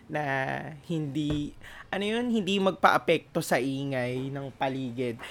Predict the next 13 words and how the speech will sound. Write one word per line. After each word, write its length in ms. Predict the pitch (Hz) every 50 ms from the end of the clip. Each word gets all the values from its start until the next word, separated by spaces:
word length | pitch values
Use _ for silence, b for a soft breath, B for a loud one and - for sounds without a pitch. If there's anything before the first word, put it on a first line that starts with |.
| B B B
Sige 240 | - 262 220 285
lang, 480 | 320 311 294 294 277 254 247 226 220 208
push 320 | - 254 277 277 - -
lang 240 | 233 233 240 240 240
tayo, 720 | 190 277 208 202 202 202 185 185 185 180 180 175 170 160 151
podcast. 680 | - - - - 180 - - - - 180 - - - - _ _ _
Uy, 160 | 262 262 262 - - - - - - _ -
parang 200 | 262 254 285 277
may 160 | 269 269 262
naglalakad 480 | 254 202 180 185 165 160 156 - 165
sa 120 | 143 - 156
bubong 360 | 143 143 131 143 139 131 123
ko. 240 | - 147 135 135